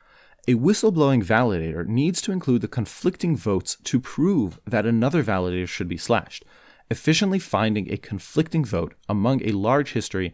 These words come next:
is an algorithms and data structure challenge. A validator is in total control to avoid getting slashed. It only needs to remember what it has signed. An honest validator cannot be slashed by the actions of other validators.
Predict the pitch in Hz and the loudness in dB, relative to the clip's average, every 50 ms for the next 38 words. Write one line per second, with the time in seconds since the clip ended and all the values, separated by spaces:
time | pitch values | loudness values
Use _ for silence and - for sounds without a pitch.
0 | - - - - - _ _ _ _ 131 143 139 - - 120 107 - _ - 123 | -10 -18 -20 -20 -20 _ _ _ _ 0 0 2 0 -2 -4 -6 -4 _ -2 0
1 | 139 151 143 156 151 147 151 151 147 - - - 123 123 113 98 117 110 113 107 | 0 0 2 0 0 0 0 -2 -4 -4 -4 -2 0 0 0 2 2 2 2 0
2 | 101 - - 90 - - - - - - - 139 120 - - - - - _ _ | -2 -4 -4 -8 -8 -8 -12 -12 -6 -4 -2 -2 -2 -2 -6 -12 -18 -20 _ _
3 | _ _ _ _ _ - - - - - 117 104 90 123 113 131 160 170 165 165 | _ _ _ _ _ -20 -20 -16 -6 -2 -2 0 2 4 4 4 4 4 4 2
4 | 160 147 151 139 - 123 104 110 104 98 - - - 160 165 160 - 156 127 - | 4 4 2 2 0 0 -2 -2 -2 -4 -2 0 2 2 2 2 0 -2 -4 -2
5 | - 104 101 95 90 - - - - 98 87 104 107 110 123 135 139 131 - - | 0 0 2 0 0 -2 -6 -8 -8 -8 -6 -2 2 2 4 4 2 0 -4 -6
6 | - - 95 90 95 90 85 - - 113 107 - - - - - _ _ - - | -4 -4 -2 -2 -2 -4 -6 -4 -2 -2 -2 -2 -4 -8 -16 -20 _ _ -20 -20
7 | _ - - - - 120 139 151 175 165 139 139 143 - - - 113 104 98 101 | _ -10 -6 -2 0 2 2 4 4 4 4 2 2 0 -2 -2 -2 0 0 -2
8 | 107 107 104 92 90 82 113 123 120 - - 113 107 90 98 95 - - - 123 | -2 -2 -2 -4 -2 0 0 0 0 0 -4 -6 -6 -6 -6 -6 -4 -2 0 0
9 | 131 98 - - - - _ _ _ _ _ _ _ - 117 98 - - 139 185 | 0 0 -2 -8 -16 -20 _ _ _ _ _ _ _ -6 -6 -4 -2 -2 0 0
10 | 202 180 - - 95 92 95 92 92 87 90 90 - - - 101 104 117 120 139 | 0 0 -2 -2 -2 -2 -2 -2 -2 -2 -4 -4 -6 -6 -4 -2 -2 -2 -2 -2
11 | - 170 165 - - 98 90 92 - - - 95 95 - - - 98 127 131 - | -2 -4 -4 -2 -2 -2 -2 -2 -4 -4 -4 -2 -2 -4 -4 -2 -2 -2 -2 -2
12 | - 95 90 - - 95 - - 127 123 - - 87 82 82 - 87 - - 85 | -6 -6 -6 -8 -10 -8 -4 -2 -2 0 0 -2 -2 -4 -6 -8 -10 -10 -10 -10
13 | - - - - - | -12 -12 -14 -18 -20